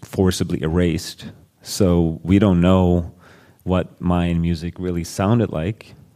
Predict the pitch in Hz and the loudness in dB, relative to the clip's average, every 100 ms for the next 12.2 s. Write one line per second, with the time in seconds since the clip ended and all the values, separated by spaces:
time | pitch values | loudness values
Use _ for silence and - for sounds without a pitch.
0 | - 98 92 85 82 87 - 98 90 82 | -10 -2 0 0 -2 -6 0 2 4 2
1 | - - - - - 95 95 104 92 90 | -4 -20 -20 -18 -2 0 2 2 2 2
2 | 95 98 98 95 92 85 87 95 95 98 | 2 4 4 4 2 0 -4 -2 2 2
3 | 95 90 90 87 87 - - - 101 98 | 2 0 0 0 -2 -4 -10 0 2 2
4 | 95 95 87 - 90 90 87 92 - - | 0 -2 -2 -4 -4 0 0 -2 -8 -16
5 | - 90 87 82 85 85 98 - - - | -6 -2 0 0 0 -4 -8 -16 -20 -12
6 | - 92 92 85 - 90 82 - - - | -2 2 4 2 0 0 0 -4 -16 -16
7 | - 95 92 90 92 - - - 98 92 | -4 2 2 2 -4 -10 -20 -6 -4 0
8 | 98 92 98 104 110 - - - - - | 4 4 4 2 -2 -6 -16 -20 -20 -20
9 | _ 90 87 85 90 87 85 98 - - | _ 0 2 2 2 0 0 -2 -2 -2
10 | 101 92 - - 92 90 - - 92 92 | 0 0 -2 -2 0 0 -4 -6 -4 -4
11 | 90 92 - 87 90 90 87 82 90 73 | -6 -10 -8 -4 0 0 -2 -4 -6 -6
12 | 76 - | -14 -16